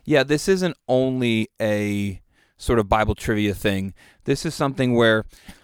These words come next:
if you know what to pay attention for and you listen to teachers from across the evangelical spectrum,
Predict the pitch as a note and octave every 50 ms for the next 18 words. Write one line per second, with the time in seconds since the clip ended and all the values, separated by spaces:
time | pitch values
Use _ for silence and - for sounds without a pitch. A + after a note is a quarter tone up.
0 | _ _ _ _ - _ - C#3 C#3+ C#3+ - D3+ C#3+ C#3 C3+ C3 B2+ B2 A#2+ -
1 | - - - B2+ C3+ C3 C3 D3 D#3+ E3 D#3 - - B2 - B2+ B2 A#2+ - B2+
2 | B2 C3 C3 A#2+ - - G#2+ G#2 G2+ F2+ G2+ A2 A2+ A2+ A#2+ B2+ B2+ - - C#3+
3 | A#2+ - - A#2+ A2 - - - C#3 - - C3+ A2+ - - A#2+ A2 G#2 - -
4 | - A#2 A2 G#2+ G#2+ - - - - - - - G#2 G#2 A#2 A2+ G#2+ G#2 G2+ G2+
5 | G2+ G2 F#2+ - - _ _ - - - _ _ - A#2+ A#2 A2+ A2 G#2+ A2+ A2+
6 | A2 - - B2 - - - A#2+ A#2 - - A#2 G2+ F#2 F#2+ F#2+